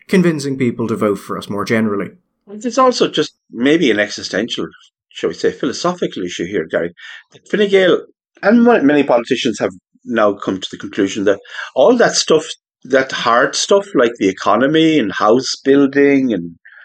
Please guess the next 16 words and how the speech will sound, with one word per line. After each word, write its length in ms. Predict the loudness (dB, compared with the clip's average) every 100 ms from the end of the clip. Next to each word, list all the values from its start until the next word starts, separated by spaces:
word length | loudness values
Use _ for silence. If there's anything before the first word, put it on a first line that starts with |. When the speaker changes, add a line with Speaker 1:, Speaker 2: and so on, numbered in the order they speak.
| _ _
Speaker 2:
house 340 | 0 0 0
prices 880 | 0 4 4 4 2 2 2 0 -4
and 220 | -12 -14 -20 -10
the 100 | -6
health 300 | 0 2 0
system, 840 | -4 -16 -8 -2 -2 -2 -2 -2 0
all 100 | 2
that, 220 | 2 2 -4 _ _ -2
that's 220 | 0 0
too 180 | 0 0
hard. 460 | 2 2 2 -2 -6 -18 _ _ _
That's 180 | -2 0
just 240 | -2 0
too 140 | 0 2
hard, 280 | 2 2 2
Gary. 280 | 2 2